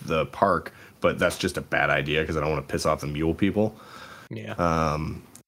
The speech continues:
Speaker 1: and the other option is I could do it as if I was a, like, party bus or whatever, 'cause they have different rates for party buses, but they're like,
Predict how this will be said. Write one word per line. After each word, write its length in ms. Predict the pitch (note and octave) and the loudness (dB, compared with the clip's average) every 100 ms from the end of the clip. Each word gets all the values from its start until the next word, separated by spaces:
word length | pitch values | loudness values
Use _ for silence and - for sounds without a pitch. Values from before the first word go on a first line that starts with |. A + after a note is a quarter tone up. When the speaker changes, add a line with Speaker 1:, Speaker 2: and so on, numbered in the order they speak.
| - | -2
Speaker 1:
and 380 | G2+ F#2+ F#2 F2+ | 2 4 4 4
the 160 | A2 A#2+ | 6 6
other 200 | B2 A2+ | 8 6
option 300 | G#2+ A2 G2 | 4 4 4
is 120 | F#2 | 4
I 120 | F#2 | 4
could 300 | - E2 D#2+ | 4 0 2
do 180 | G2+ G2 | 4 4
it 100 | - | 4
as 200 | G2 F2+ | 2 4
if 160 | F#2+ F#2 | 2 4
I 80 | |
was 260 | F2+ F2+ E2+ | 4 4 4
a, 420 | E2+ E2+ E2 D#2 - | 4 4 4 2 0
like, 220 | D#2 - | -4 2
party 280 | G#2+ G#2+ G#2+ | 4 4 6
bus 460 | A2 A2 - - | 6 4 2 -2
or 520 | - F2+ E2+ D#2+ D#2+ - | 0 2 4 2 0 -2
whatever, 400 | F#2+ F#2+ F#2+ G#2 | 2 4 4 4
'cause 160 | G2+ F2 | 2 4
they 120 | F2 | 2
have 140 | E2 | 2
different 280 | G2 F2+ - | 0 0 0
rates 300 | D#2+ G2 - | 2 2 2
for 120 | - | 2
party 220 | C3+ C#3+ C#3 | 4 4 4
buses, 380 | C#3+ C#3+ D3+ C#3 | 2 4 2 2
but 180 | A#2 | 4
they're 120 | A#2+ A2+ | 6 6
like, 240 | G#2 | 4